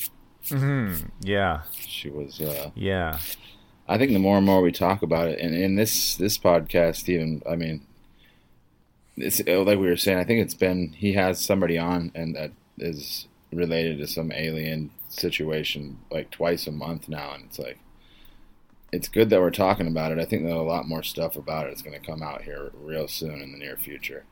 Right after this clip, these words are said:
Speaker 2: you know?
Speaker 1: Well, d-, Joe said a while back that he was gonna st-, I think after they released the Pentagon, like, that paper in the New York Times,
Speaker 2: Right.
Speaker 1: Joe basically made an announcement that every couple of months he's gonna have somebody on and,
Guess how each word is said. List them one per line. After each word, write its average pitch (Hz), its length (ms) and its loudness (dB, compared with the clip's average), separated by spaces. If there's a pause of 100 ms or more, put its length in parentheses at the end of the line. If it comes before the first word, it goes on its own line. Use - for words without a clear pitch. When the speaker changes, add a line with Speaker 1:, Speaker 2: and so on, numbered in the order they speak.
Speaker 2:
you 67 120 -12
know? 80 200 -8 (640)
Speaker 1:
Well, 127 180 4
d-, 107 220 -8
Joe 127 280 4
said 113 260 2
a 104 60 2
while 90 320 0
back 80 320 -4
that 82 120 -8
he 90 160 -6
was 87 120 -8
gonna 85 200 -6
st-, - 300 -4
I 92 60 0
think 123 440 -4
after 95 300 -2
they 95 160 0
released 85 460 -4
the 90 80 -4
Pentagon, 104 840 -4 (160)
like, 92 240 0
that 78 240 0
paper 95 420 2
in 101 160 -2
the 95 80 0
New 90 120 -2
York 90 260 -2
Times, 98 500 -2
Speaker 2:
Right. 78 160 -4 (680)
Speaker 1:
Joe 107 500 6
basically 110 560 4
made 101 280 2
an 110 80 2
announcement 92 600 -2
that 85 240 0
every 92 240 0
couple - 240 -4
of 98 80 0
months 117 280 -2
he's - 160 -8
gonna 87 180 -2
have 90 200 -2
somebody 90 440 -2
on 92 280 0
and, 87 280 -4